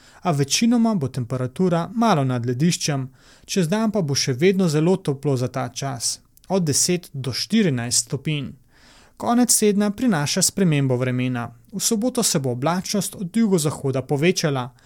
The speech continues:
Prišli bomo pod vpliv globokega in obsežnega ciklona s središčem v bližini britanskega otočja. Nedelja bo večinoma oblačna, na zahodu bo občasno rahlo deževalo. Padavine se bodo popoldne verjetno širile proti vzhodu.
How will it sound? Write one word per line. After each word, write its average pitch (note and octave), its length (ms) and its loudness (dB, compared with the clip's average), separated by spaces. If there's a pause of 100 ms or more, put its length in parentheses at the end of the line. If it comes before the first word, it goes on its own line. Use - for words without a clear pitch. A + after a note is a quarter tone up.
(320)
Prišli A#3 420 2
bomo E3+ 240 2
pod C3 200 -4
vpliv G3 440 -2
globokega E3+ 800 -2
in D3+ 180 -2
obsežnega G#3 640 -2
ciklona D#3 680 -4
s - 120 -2
središčem F3 560 0
v E3+ 80 0
bližini D3 400 0
britanskega E3+ 680 0
otočja. C3 520 -4 (480)
Nedelja A3+ 340 4
bo B2+ 120 0
večinoma A#2+ 480 -2
oblačna, E3 640 0 (320)
na A#3 140 2
zahodu A3 380 0
bo G3 100 2
občasno D3+ 640 0
rahlo F3+ 300 0
deževalo. C3+ 640 -2 (380)
Padavine G3+ 480 4
se - 140 4
bodo C#3 240 0
popoldne A3 540 0
verjetno E3+ 520 0
širile B2+ 540 -2
proti C3+ 300 -4
vzhodu. C3+ 540 -4